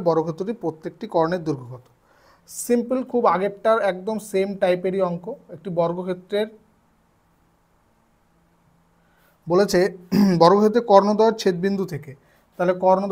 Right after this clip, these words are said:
বর্গক্ষেত্রে কর্ণ আর আয়তক্ষেত্রে কর্ণ একই হয়, বর্গক্ষেত্রে কর্ণ সমান দৈর্ঘ্য হয় এবং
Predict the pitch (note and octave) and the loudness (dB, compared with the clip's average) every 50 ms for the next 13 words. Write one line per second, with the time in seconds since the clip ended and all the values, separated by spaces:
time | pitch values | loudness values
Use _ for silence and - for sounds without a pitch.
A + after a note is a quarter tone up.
0 | F#3+ F3 F#3 F#3+ G3 G3+ G#3 A3+ A3+ A#3 A#3 A#3+ A#3 A#3+ A3+ A3+ A3+ A#3 B3 B3 | -2 0 0 0 0 0 -4 -4 -6 -4 -4 -4 0 2 2 4 4 2 2 2
1 | A#3+ A#3 A3+ G3+ G3+ G#3 G3+ G#3+ A3 A3+ A3 - - G#3+ G#3 A3 G#3+ G#3 A3 A3+ | 4 6 6 8 8 6 6 2 -6 -12 -12 -12 -12 -6 -2 0 0 0 0 -2
2 | A3 G3+ F#3 - A3+ A3+ A3+ A3+ A3 F#3 F#3+ F#3 F#3+ G3 G#3 G3 - - G3+ G3 | -2 -2 -4 -4 -6 -4 -4 -4 -2 -2 -4 -4 -4 -6 -12 -12 -12 -12 -8 -4
3 | G3+ G3 F#3+ F#3 G3+ G#3 G#3+ G#3 G#3+ G#3 G3 G3+ G3 G3 G3 G3 G3 G3 G3 A3 | -2 -2 -2 -2 -4 -4 -6 -6 -6 -6 -4 -4 -6 -4 -4 -6 -6 -6 -6 -4
4 | A3+ A#3 C4 C#4+ - - _ _ _ _ _ - F3+ F#3 | -2 -2 -2 -4 -8 -16 _ _ _ _ _ -8 -6 -6